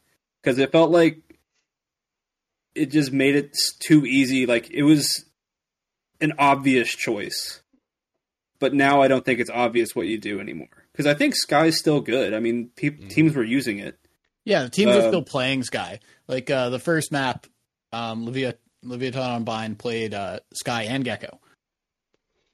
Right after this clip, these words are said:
Speaker 1: Mm-hmm. But yeah, it's like, I don't think as, like, a solo i-, initiator, it's always gonna be what you choose now.
Speaker 2: Yeah, and I w-,
Speaker 1: So
Speaker 2: I, part of my argument is that I think that with the Gecko buffs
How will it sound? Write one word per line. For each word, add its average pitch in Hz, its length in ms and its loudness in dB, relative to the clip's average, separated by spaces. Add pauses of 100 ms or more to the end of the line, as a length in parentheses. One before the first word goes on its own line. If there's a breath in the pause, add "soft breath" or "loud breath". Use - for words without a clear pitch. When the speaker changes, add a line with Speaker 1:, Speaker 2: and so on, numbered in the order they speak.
(140)
Speaker 1:
Mm-hmm. 131 600 0 (160)
But 139 240 2
yeah, 131 240 4
it's 113 100 -4
like, 127 120 4
I 131 80 6
don't 143 220 2
think 143 260 0
as, 139 120 0
like, 131 140 2
a 123 100 0
solo 143 540 2
i-, 123 60 2 (300)
initiator, 117 680 2
it's 107 280 -4 (720)
always 131 460 4
gonna 127 180 2
be 120 140 2
what 110 140 -2
you 104 100 -10
choose - 500 -6 (280)
now. - 320 -18 (920)
Speaker 2:
Yeah, 196 240 0 (120)
and 165 140 -2
I 196 100 0
w-, - 140 2
Speaker 1:
So 208 100 -4
Speaker 2:
I, 202 400 -2
part 214 160 -2
of 165 40 -8
my 160 160 0
argument 117 340 -6
is 104 80 -16
that 117 120 -8
I 113 60 -6
think 127 240 -12
that 113 100 -8
with 107 120 -14
the 101 80 -16
Gecko 107 360 -10
buffs 92 420 -16